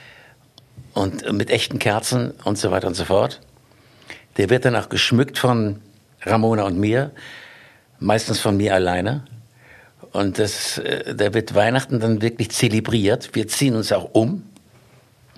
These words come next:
Das heißt, also ich komm nicht, äh, wenn Heiligabend ist, komm dann nicht an und sag, äh, so in, im, im Räuberzivil, sag, „Wo sind die Geschenke her? Wenn du Geschenke habt und ich hast mir was Anständiges geschenkt.“ Das ist gar nicht wichtig.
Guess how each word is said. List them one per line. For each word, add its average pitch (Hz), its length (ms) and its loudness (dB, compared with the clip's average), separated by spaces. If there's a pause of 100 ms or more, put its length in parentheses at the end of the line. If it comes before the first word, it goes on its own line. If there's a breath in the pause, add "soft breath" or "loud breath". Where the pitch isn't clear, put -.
(240 loud breath)
Das 101 160 0
heißt, 123 220 2
also 95 220 -4
ich 98 140 -4
komm 110 200 2
nicht, - 240 -2
äh, 104 200 -2 (480)
wenn 95 340 -4
Heiligabend 104 640 0
ist, 135 280 -4 (500 loud breath)
komm 113 180 2
dann 107 120 2
nicht 110 180 0
an 113 80 4
und 104 120 0
sag, 101 260 0 (340 loud breath)
äh, 92 280 0
so 92 180 -4
in, 95 180 0
im, 90 420 -2
im 92 220 -2
Räuberzivil, 101 800 2
sag, 98 240 2
„Wo 104 80 2
sind 113 160 2
die 120 60 2
Geschenke 120 380 4
her? 113 200 4
Wenn 117 120 0
du 110 60 0
Geschenke 120 400 0
habt 117 120 2
und 113 60 -2
ich 110 100 0
hast 117 160 2
mir 110 80 0
was 95 140 0
Anständiges 104 480 0
geschenkt.“ - 380 -4 (360 loud breath)
Das 104 160 -2
ist 107 120 0
gar 104 200 2
nicht 87 180 -2
wichtig. 110 540 -4